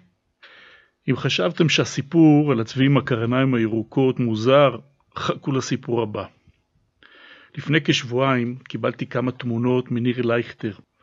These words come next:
שעשה מילואים בנגב המערבי. בהפסקת קפה הוא צילם את העדר הזה באזור נחל הבשור. כשהגדיל את התמונה, הבחין במשהו תלוי על הגב של הצבי.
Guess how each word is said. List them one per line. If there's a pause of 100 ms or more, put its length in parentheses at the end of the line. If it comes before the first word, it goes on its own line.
(260)
שעשה
מילואים
בנגב
המערבי. (1040)
בהפסקת
קפה (400)
הוא
צילם (560)
את
העדר
הזה (1000)
באזור
נחל
הבשור. (1500)
כשהגדיל
את
התמונה,
הבחין
במשהו
תלוי
על
הגב
של
הצבי.